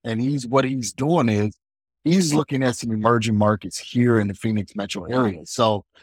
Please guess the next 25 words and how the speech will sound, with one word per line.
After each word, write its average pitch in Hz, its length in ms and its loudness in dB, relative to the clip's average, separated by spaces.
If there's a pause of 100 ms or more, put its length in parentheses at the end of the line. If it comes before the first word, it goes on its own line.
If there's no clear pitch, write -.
(140)
the 104 120 0
Eloy, 110 760 4
Casa 113 320 -2
Grande, 104 760 -2 (380)
heading 135 280 0
all 127 140 0
the 127 80 -8
way 120 140 -8
down 113 260 -4
to 107 60 -10
Tucson. 98 580 -8
So 131 240 2 (240)
the 120 180 -2
under 175 480 2
the 127 120 -2
developed 135 640 -2 (280)
areas. 175 460 0
So - 160 -12
we're 139 200 -10
gonna 156 180 -6
be 143 120 -4
talking 151 300 -6
about 143 280 -2
that 147 180 -4
today 160 320 -2